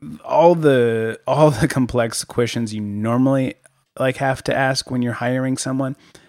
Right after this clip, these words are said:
I didn't have to ask those 'cause I already had a reputation, uh, a relationship with Stephen. I already knew the kind of work that he, he would do. Um, the, the hard part was going, like, okay, like, I'm, I've never spent my own money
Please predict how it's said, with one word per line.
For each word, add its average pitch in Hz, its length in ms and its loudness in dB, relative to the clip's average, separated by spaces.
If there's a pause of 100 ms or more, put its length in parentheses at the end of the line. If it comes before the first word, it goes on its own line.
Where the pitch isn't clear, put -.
I 135 120 0
didn't 147 200 4
have 131 160 0
to - 80 -6
ask 135 280 0
those 101 220 -4
'cause - 100 -8
I 107 120 0
already 113 300 0
had 110 160 -2
a 107 40 -4
reputation, 107 680 -6 (260)
uh, 110 220 -6
a 113 80 -6
relationship 117 560 -2
with 107 100 -6
Stephen. 123 260 -2
I 104 60 -4
already 104 200 -4
knew 110 260 -4 (380)
the 117 80 -8
kind 117 160 -4
of 113 60 -4
work 120 140 -4
that 117 120 -4
he, 107 160 -8 (140)
he - 140 -12
would 107 160 -8
do. 101 240 -4 (600)
Um, 113 500 0 (560)
the, 127 340 0
the 120 140 -2
hard 139 260 -2
part 127 220 -4
was 117 260 -4
going, 117 300 -6
like, 107 240 -6 (640)
okay, 127 340 -4
like, 107 200 -4
I'm, 104 260 -6 (120)
I've 117 200 -8
never 127 520 0
spent - 680 -4
my 101 280 -8
own 123 360 0
money 113 540 -2